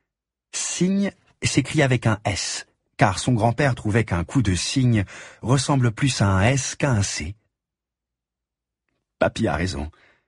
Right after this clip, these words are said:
C'est incontestable. Et quel rapport avec Syntex ? À son arrivée à New York, dès mille neuf cent quarante et un, Saint-Exupéry va fréquemment venir dîner chez les Claudel.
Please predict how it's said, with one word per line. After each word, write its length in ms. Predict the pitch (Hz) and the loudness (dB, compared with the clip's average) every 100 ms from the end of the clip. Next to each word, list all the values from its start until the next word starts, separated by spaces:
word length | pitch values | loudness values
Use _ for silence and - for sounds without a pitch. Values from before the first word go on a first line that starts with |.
| _ _ _ | _ _ _
C'est 220 | - - | -10 -4
incontestable. 720 | 98 113 107 110 - - - - _ _ _ _ _ _ _ _ _ _ _ | -2 0 0 -2 -2 -4 -8 -18 _ _ _ _ _ _ _ _ _ _ _
Et 80 | 135 | 2
quel 160 | 302 | 2
rapport 420 | 214 95 - 95 71 | 2 0 0 0 0
avec 180 | 64 | -4
Syntex ? 540 | - - - - - - _ _ _ _ _ _ _ _ _ - | -6 -6 -8 -8 -8 -12 _ _ _ _ _ _ _ _ _ 2
À 100 | 180 | 2
son 180 | - 208 | 4 2
arrivée 360 | 185 160 143 147 | 0 0 0 0
à 100 | 92 | 0
New 120 | 98 | 0
York, 360 | 113 110 - - - - _ _ | 2 0 -4 -16 -20 -20 _ _
dès 200 | - 131 | 0 2
mille 140 | 190 185 | 4 2
neuf 140 | 165 | 0
cent 140 | - 139 | 0 0
quarante 320 | 135 113 107 | 0 0 0
et 80 | 110 | 0
un, 180 | 170 185 _ _ _ _ _ | -2 -4 _ _ _ _ _
Saint-Exupéry 800 | - - 175 175 135 165 170 185 | -2 2 2 2 0 0 0 0
va 160 | 160 127 | 2 0
fréquemment 440 | - 165 165 160 | 0 0 2 2
venir 280 | 139 131 131 | 2 2 2
dîner 240 | 107 120 127 | 2 2 2
chez 160 | - | 2
les 100 | 110 | 0
Claudel. 480 | - 92 95 82 71 | -2 -2 -2 -4 -8